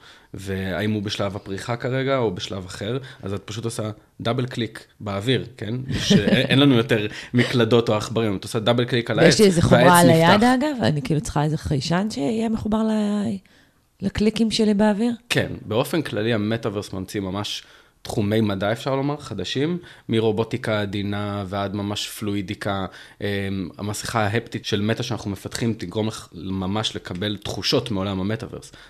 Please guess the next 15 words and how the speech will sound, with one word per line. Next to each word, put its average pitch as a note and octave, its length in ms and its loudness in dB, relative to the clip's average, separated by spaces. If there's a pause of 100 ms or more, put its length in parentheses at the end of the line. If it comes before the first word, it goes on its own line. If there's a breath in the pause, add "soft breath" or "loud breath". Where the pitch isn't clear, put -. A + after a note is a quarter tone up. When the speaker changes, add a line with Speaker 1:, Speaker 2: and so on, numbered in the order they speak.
(120)
Speaker 1:
בעצם B2 360 -2
לעשות G#2+ 320 -2
אינטראקציה A2 640 -4
חושית - 680 -4
עם A2 140 -2
דברים G2+ 400 -2
וירטואליים. F#2 560 -6 (120)
Speaker 2:
כן. - 120 -2
Speaker 1:
כן. - 80 0 (340 loud breath)
Speaker 2:
אז F3 140 4
אני F#3 100 6
עושה F3 160 2
דאבל F3+ 220 6
קליק D#3+ 220 -2
באוויר, D3+ 600 -2